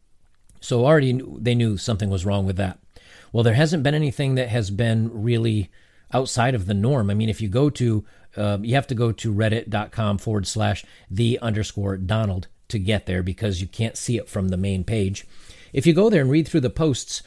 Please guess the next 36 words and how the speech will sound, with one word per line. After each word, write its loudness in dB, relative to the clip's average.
yes, 4
there's 6
a 2
little 2
bit 4
of 0
ma-, -6
making -2
fun 0
and 2
there's 0
some 0
memes 2
and 0
other 0
things, -2
but -8
there 0
is -2
never 0
a -8
call 0
to -4
harm 0
anyone. 2
Uh, 2
there's 0
no 0
language. 0
There's 0
no 2
of, -4
none 2
of 0
the -4
isms. 2